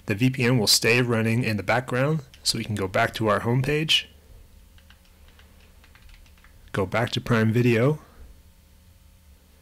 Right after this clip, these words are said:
and just go back once, then back forward again, and you'll see the episode is now available to watch.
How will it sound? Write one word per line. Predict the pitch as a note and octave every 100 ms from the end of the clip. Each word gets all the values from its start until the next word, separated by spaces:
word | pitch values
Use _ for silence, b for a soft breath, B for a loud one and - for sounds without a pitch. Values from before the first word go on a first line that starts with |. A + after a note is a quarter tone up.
| - - - - - - - _ _ - - - - - - - b b b -
and | E3+ D3+
just | D3 -
go | A#2+
back | G#2+ A2 G#2 -
once, | B2 E3 - - - -
then | A2 G2+
back | G2 G2
forward | - G#2 G2+
again, | A2 D3 D3+
and | B2+
you'll | C3 A#2+
see | - A2+
the | A#2
episode | G#2+ A2 - G#2+ G2+ B B -
is | B2 -
now | A2 G#2+
available | G#2+ G2+ F#2+ F#2 G2 G2
to | G#2+
watch. | G2 F#2 - -